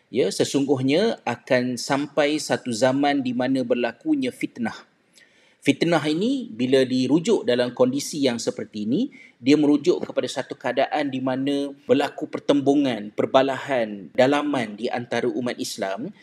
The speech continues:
dan siapa yang betul, siapa yang salah itu menjadi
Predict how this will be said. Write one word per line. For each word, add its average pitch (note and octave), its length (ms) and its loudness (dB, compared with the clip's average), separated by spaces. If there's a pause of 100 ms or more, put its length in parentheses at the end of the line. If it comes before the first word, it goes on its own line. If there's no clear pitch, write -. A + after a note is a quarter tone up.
(280)
dan A#2+ 320 4
siapa C3+ 400 0
yang C#3 240 2
betul, E3+ 560 0 (240)
siapa C#3 480 2
yang C3 160 0
salah C3+ 560 -2
itu A#3 560 -6
menjadi C#3+ 640 2